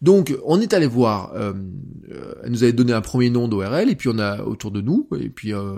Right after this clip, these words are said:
on nous a dit, « Ah, mais il y a une O R L, euh, qui est, euh, assez réputée dans, dans le coin, une chirurgienne O R L qui est très réputée dans le coin, euh, qui opère tous les gamins, euh, autour de Clermont, et cetera, où les parents l'envoient chez elle parce qu'elle est très bien, et cetera. »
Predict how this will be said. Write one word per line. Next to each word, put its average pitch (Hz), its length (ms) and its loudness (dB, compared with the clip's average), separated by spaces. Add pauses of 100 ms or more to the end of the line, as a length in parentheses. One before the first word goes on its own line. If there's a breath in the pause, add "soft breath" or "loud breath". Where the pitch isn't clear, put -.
(120)
on 101 80 -8
nous 95 140 -6
a 95 40 -4
dit, « 196 220 0 (380 loud breath)
Ah, 165 160 -2
mais 131 200 0
il 139 60 6
y 139 60 8
a - 20 10
une 147 120 6
O 185 120 6
R 165 60 2
L, 170 180 4
euh, 107 540 -4
qui 123 260 0
est, 123 60 4
euh, 101 180 -2
assez 104 240 -4
réputée 123 380 -4
dans, 95 180 -6
dans 92 120 -8
le 95 40 -8
coin, 151 280 -2
une 196 100 0
chirurgienne 107 340 -4
O 101 140 -8
R 95 80 -6
L 123 100 -2
qui 120 80 -6
est 95 60 -6
très - 160 -8
réputée 123 300 -6
dans 87 100 -6
le 92 60 -10
coin, 123 300 -4 (400 loud breath)
euh, 110 680 -2 (160)
qui 170 120 0
opère 143 320 4
tous 170 120 -6
les 165 80 2
gamins, 135 440 2
euh, 110 120 0
autour 101 260 -6
de 104 60 -6
Clermont, 110 340 -4
et 107 40 -6
cetera, 120 600 -2
où 135 100 4
les 113 120 2
parents 117 260 -2
l'envoient 104 240 -2
chez 104 140 -6
elle 151 320 -2
parce - 180 -8
qu'elle 104 140 -6
est 101 80 -8
très - 160 -6
bien, 135 120 -2
et 151 60 -4
cetera. » - 400 -10